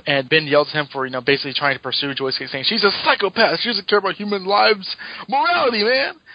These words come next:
And, um, the Goblin decides to go along with him, but he,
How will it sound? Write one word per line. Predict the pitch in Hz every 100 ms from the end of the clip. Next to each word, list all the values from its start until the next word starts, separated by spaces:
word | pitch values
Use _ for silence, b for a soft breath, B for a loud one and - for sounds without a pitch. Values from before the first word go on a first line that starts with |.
| B B B 143
And, | 139 131
um, | 123 120 117
the | 147
Goblin | 147 143 147 135
decides | 131 139 135 135 -
to | 123 120 -
go | 127
along | 139
with | 147
him, | 135 123
but | 120
he, | 123 135 131